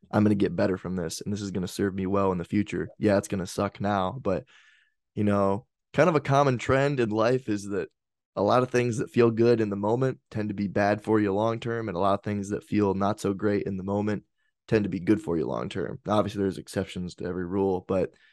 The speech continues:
um, that's kinda something that I, I heard someone say, and I'm like, "Yeah, that's actually, it's actually kinda true a lot for the most part."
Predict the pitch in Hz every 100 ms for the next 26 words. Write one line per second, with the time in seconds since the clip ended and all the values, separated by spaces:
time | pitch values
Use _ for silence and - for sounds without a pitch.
0 | _ _ _ - 92 82 - - 98 -
1 | - 90 - 90 98 85 80 85 85 -
2 | 104 98 95 95 87 98 95 92 98 -
3 | 131 123 123 113 107 107 104 - _ _
4 | _ _ 107 110 - 92 85 - 92 85
5 | 69 - 82 82 82 - - -